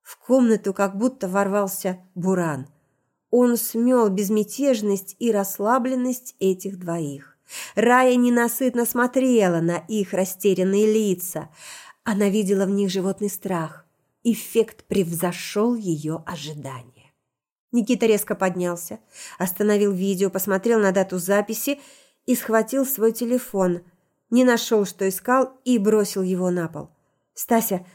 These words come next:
отрывисто сказал он, «прошло два дня, найди быстро телефон Марины, я не восстановил его у себя. Скажи, что я еду, что я всё объясню. Я говорил тебе, у неё что-то вроде невроза.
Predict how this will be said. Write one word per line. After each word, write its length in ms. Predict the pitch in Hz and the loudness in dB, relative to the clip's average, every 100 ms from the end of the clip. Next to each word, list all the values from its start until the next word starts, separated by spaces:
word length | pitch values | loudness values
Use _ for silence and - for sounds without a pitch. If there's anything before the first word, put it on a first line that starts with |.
| - | -10
отрывисто 480 | 196 196 190 180 - | -4 0 0 -2 -8
сказал 380 | - 185 190 190 | -6 -2 0 0
он, 200 | 185 185 - _ | -2 -6 -20 _
«прошло 360 | - 226 - 247 | 0 0 2 2
два 220 | 220 240 | 4 2
дня, 180 | 220 208 | 4 4
найди 300 | 208 208 262 | 4 4 4
быстро 320 | 254 277 247 | 2 2 0
телефон 440 | - 233 233 254 240 | 0 0 2 2 4
Марины, 400 | 247 240 190 185 | 4 4 4 4
я 240 | 196 208 | 4 2
не 300 | 214 220 226 | 2 2 4
восстановил 560 | 220 220 233 226 240 226 | 2 0 0 2 2 2
его 260 | 196 185 | 2 2
у 60 | 175 | 0
себя. 380 | - 185 180 156 - - | -2 -2 -2 -2 -12 -16
Скажи, 340 | - - 226 247 | -8 0 2 2
что 200 | - 226 | 2 2
я 260 | 220 214 208 | 4 2 0
еду, 440 | 185 214 262 269 | 0 4 4 2
что 240 | 262 - | -4 0
я 380 | 214 185 208 220 | 0 2 2 2
всё 280 | 220 - 220 | 0 0 0
объясню. 760 | - 208 190 202 - 226 180 170 - - | 2 -4 -4 -4 0 2 2 -2 -14 0
Я 200 | 214 220 | 2 4
говорил 440 | 220 240 262 285 | 4 4 4 4
тебе, 400 | 196 185 180 196 - | 2 -2 0 0 0
у 60 | |
неё 260 | 202 202 214 | 0 2 0
что-то 320 | - 220 214 | 0 -2 0
вроде 240 | 214 202 | 0 2
невроза. 640 | 202 226 220 240 220 190 | 2 2 4 4 4 0